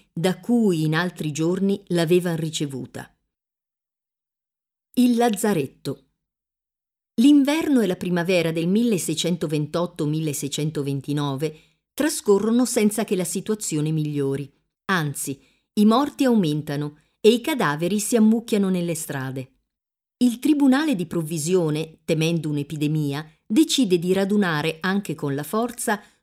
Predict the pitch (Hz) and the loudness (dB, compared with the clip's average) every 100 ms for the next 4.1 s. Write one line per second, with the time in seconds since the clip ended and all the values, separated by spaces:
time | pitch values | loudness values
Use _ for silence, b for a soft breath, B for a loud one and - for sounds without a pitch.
0 | _ 339 359 294 226 220 226 220 226 226 | _ 0 2 2 2 -2 -4 -2 2 2
1 | 196 190 165 135 139 143 - - 233 277 | 2 -2 -2 -4 -4 -6 -6 -4 -2 0
2 | 294 - 214 226 214 - 143 147 180 190 | -2 -2 0 2 0 -2 -4 -2 -6 -2
3 | 214 214 202 175 165 135 127 - - - | 2 4 4 -2 -4 -6 -6 -10 -12 -12